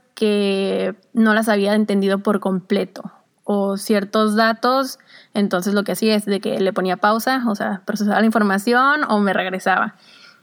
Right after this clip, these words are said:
Y últimamente he tenido una cosa <laughs> por tratar de identificar los acentos de las personas, en base a los acentos saber de qué países son. Entonces, en este documental se encuentra un doctor que habla mucho sobre la industria farmacéutica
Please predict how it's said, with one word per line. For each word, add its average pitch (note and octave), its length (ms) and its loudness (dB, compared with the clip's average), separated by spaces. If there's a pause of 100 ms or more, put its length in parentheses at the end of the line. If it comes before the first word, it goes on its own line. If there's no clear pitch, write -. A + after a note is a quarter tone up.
(140)
Y D4 280 2 (480)
últimamente A3 560 2
he - 20 -2
tenido G3 300 0
una G#3 140 2
cosa G#3 280 2
<laughs> - 0 -
por G#3+ 140 2 (160)
tratar G3+ 340 0
de G3+ 80 0
identificar G3+ 720 0
los G#3 180 0
acentos F#3+ 400 -2
de F#3 80 0
las F#3 140 -2
personas, B3 480 0 (120)
en G3 160 0
base G3 180 2
a - 20 4
los B3 120 2
acentos C4 300 0
saber G3+ 260 2
de F#3+ 240 -2
qué G#3 300 -2 (120)
países G3 380 0
son. G#3 260 -4 (180)
Entonces, A#3+ 500 2 (380)
en A#3+ 140 2
este A#3 180 2
documental D#4 640 2
se C4+ 120 -4
encuentra G#3+ 560 2
un A3 140 2
doctor A#3 460 0
que A3 80 0
habla G#3+ 160 4
mucho A3 240 2
sobre G#3+ 240 2
la G3 60 0
industria G3 400 0
farmacéutica D4 840 0